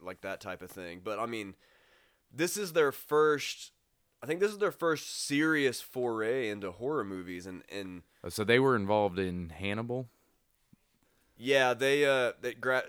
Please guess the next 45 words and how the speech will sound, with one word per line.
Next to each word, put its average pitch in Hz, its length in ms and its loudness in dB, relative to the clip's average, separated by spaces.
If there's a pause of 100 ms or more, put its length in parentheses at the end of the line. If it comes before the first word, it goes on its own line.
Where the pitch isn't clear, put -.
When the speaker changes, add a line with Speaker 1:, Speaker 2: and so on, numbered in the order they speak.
Speaker 1:
they 135 180 -2
did 135 180 -8
graphic 123 340 -2
design. 110 400 -4
Jeremy 160 280 4
Gillespie 139 360 0
did 113 180 -8
graphic 110 400 -4
design. 104 640 -4
Uh, 95 240 -2
he 107 120 -6
was 98 80 -10
a 95 60 -10
concept 104 560 -6
artist 101 840 -6
Speaker 2:
You 117 120 0
can 143 120 0
Speaker 1:
for 156 180 2
Speaker 2:
definitely, 110 200 -6
yeah, 104 100 -4
Speaker 1:
Hannibal, 104 180 -2
Speaker 2:
right, 123 180 4
and 131 80 0
Speaker 1:
yeah. 147 40 0
Speaker 2:
you 156 60 -2
can 151 100 -4
def-, 127 180 0
there's 117 420 -2
scenes 120 560 -4
in, 101 240 -8
like, 92 200 -6
there's 101 180 -2
a 98 60 -4
lot 101 180 2
of, 92 140 0
like, 90 180 -4
the, 87 260 -6
the 98 120 -6
scenes 110 400 -4
of 85 200 -4
the 87 80 -4
Void, 95 600 -6 (560)
like 92 160 -8
those, 92 220 0
Speaker 1:
Yeah. 170 240 2